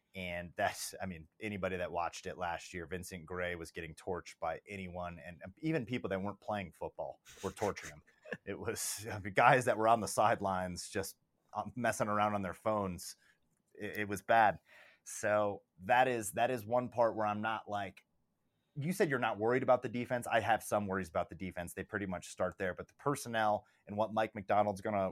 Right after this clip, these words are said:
Speaker 1: wanna run, we kinda talked about that three four under or the, the four three under, I guess what you call it, where it's gonna be just a different looking defense than what we've seen. There's only gonna be one true defensive tackle out on the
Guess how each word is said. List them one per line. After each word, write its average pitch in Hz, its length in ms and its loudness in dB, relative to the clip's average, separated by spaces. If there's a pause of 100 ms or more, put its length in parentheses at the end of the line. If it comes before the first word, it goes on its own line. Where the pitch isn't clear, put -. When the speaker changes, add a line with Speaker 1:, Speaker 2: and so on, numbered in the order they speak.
Speaker 1:
wanna 107 240 2
run, 98 380 2
we 95 100 -4
kinda 107 220 -4
talked 101 340 0
about 95 300 -2
that 92 260 -2
three 113 160 -4
four 104 340 -2
under 98 440 0 (400)
or 101 100 -2
the, 90 320 -2
the 90 80 -10
four 110 260 -4
three 101 300 -6
under, 90 380 -4 (320)
I 95 60 -6
guess 90 220 -4
what 95 160 -8
you 87 100 -10
call 95 320 2
it, 90 100 -4
where 92 360 -2
it's 101 160 -12
gonna 101 200 -4
be 98 340 -4 (100)
just - 200 -8
a 107 40 -8
different 120 380 -4
looking 107 260 -4
defense 95 380 -6
than 90 100 -8
what 90 160 -2
we've 87 160 -12
seen. 110 220 -6
There's 87 140 -4
only 107 160 -2
gonna 95 120 -2
be 98 120 -4
one 101 200 0
true 104 220 -6
defensive 98 420 -8
tackle 101 360 -2
out 92 100 4
on 92 120 -4
the 80 60 -12